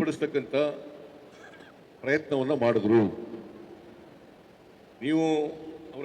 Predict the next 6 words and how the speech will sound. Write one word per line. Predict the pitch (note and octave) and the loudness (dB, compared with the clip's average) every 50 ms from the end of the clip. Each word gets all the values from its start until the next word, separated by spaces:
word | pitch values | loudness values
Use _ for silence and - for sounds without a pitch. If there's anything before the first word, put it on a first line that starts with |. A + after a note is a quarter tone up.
| C#3+ C3+ | -4 -4
ಇತಿಹಾಸವನ್ನ | C3 - D#3+ E3 E3+ D#3 D#3+ D#3 D3 D3 C#3+ C#3+ | -2 0 2 2 2 0 -2 -4 -4 -4 -4 -4
ನೋಡಿದಾಗ | D#3+ E3+ D#3 C#3 A#2+ G2+ - - - - - - - - - - - - - - - - - - - - - - - - - - - - - - - - - - - - - - - - - - B2+ | -4 -6 -4 -6 -6 -6 -8 -14 -18 -20 -20 -20 -20 -20 -20 -20 -20 -20 -20 -20 -20 -20 -20 -20 -20 -20 -20 -20 -20 -20 -20 -20 -20 -20 -20 -20 -20 -20 -20 -20 -20 -20 -20 -20 -20 -20 -14 -6 -2
ಅವರ | C#3 C#3+ D3 D3 C#3+ C#3 C#3 C3 C#3+ - - - - - - - - - - - - - - - - - - - - B2 | 2 4 6 8 8 8 6 4 0 -4 -10 -12 -14 -14 -16 -16 -18 -18 -20 -20 -20 -20 -20 -20 -20 -20 -18 -6 -2 0
ಆಡಳಿತ | D3 D3+ F3 F3+ F3 E3+ D#3+ E3+ | 2 4 4 2 2 0 -2 0
ಕಾಲದ | D#3 D3+ D3 C#3 D3 C#3+ C#3+ C3+ - - - - - - - - - - - - - - - - - - - - - - - - - - - - - - - - - - - A2+ | 0 0 2 0 0 0 0 -4 -8 -12 -16 -16 -18 -20 -20 -20 -20 -20 -20 -20 -20 -20 -20 -20 -20 -20 -20 -20 -20 -20 -20 -20 -20 -20 -20 -20 -20 -20 -20 -20 -20 -16 -10 -6
ಅವಧಿನಲ್ಲಿ | C#3+ D#3+ D#3+ E3 D#3+ D3+ C3 A2+ | -6 -4 -2 0 2 4 4 4